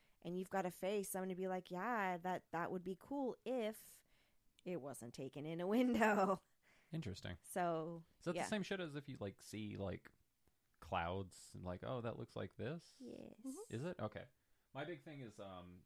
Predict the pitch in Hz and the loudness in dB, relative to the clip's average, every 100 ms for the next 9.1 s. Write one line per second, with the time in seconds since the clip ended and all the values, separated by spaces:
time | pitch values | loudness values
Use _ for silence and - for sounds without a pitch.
0 | 107 113 120 113 104 98 90 90 90 87 | -12 -8 -8 -8 -6 -6 -4 -4 -6 -8
1 | 90 - 101 92 87 - - 95 - 95 | -10 -10 -2 0 0 0 0 0 -4 0
2 | 92 92 92 92 95 90 - 90 85 90 | 2 4 4 2 2 -2 -2 -2 2 2
3 | 92 92 - 90 90 90 87 214 107 294 | 2 -2 0 0 0 -2 -2 -2 -2 -4
4 | 302 320 _ _ _ _ _ _ - 123 | -6 -8 _ _ _ _ _ _ -6 0
5 | 127 123 120 98 - - 90 107 - - | 2 2 0 -2 -6 -6 -2 -2 -4 -18
6 | _ - 98 95 90 87 87 90 _ 104 | _ -10 0 4 6 4 2 -2 _ 2
7 | 101 101 98 95 82 - 104 - - 113 | 4 4 4 2 0 -6 -6 -6 -8 -2
8 | 98 - - - _ _ - 113 101 117 | -2 -2 -16 -20 _ _ -12 -6 -2 0
9 | 104 | 0